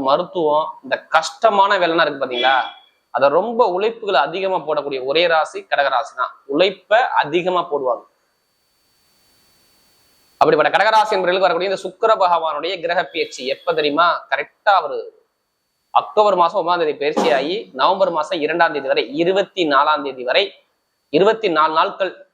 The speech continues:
இந்த சுக்கிர பகவானுடைய பெயர்ச்சி இருக்குது. பொதுவா பாருங்க, ஒரு மனிதனுக்கு ஆசை இல்லாத மனிதன் இருக்கானா? யாரும் இருக்க முடியாதுல்ல. நம்ம எல்லாத்துக்கும் ஒரு ஆசை இருக்கும்ல,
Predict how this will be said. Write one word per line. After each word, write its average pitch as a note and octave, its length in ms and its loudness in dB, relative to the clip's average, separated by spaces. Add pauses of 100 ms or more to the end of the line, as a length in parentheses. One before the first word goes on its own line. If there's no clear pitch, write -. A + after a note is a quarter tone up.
இந்த B2+ 120 -6 (220)
சுக்கிர G3 320 0
பகவானுடைய D3+ 460 -2 (420)
பெயர்ச்சி F3 340 2
இருக்குது. B2 240 -10 (1900)
பொதுவா G#3+ 200 6
பாருங்க, A3 240 2
ஒரு F#3 100 0
மனிதனுக்கு G#3 460 0 (640)
ஆசை G#3+ 480 0 (380)
இல்லாத F3 340 4
மனிதன் D3 300 -4
இருக்கானா? B2 400 -6 (180)
யாரும் C3+ 180 2
இருக்க C3+ 180 -10
முடியாதுல்ல. B2 300 -4 (440)
நம்ம C#3+ 200 4
எல்லாத்துக்கும் G3 600 2
ஒரு D#3+ 120 4
ஆசை E3 200 -4
இருக்கும்ல, C3 320 -8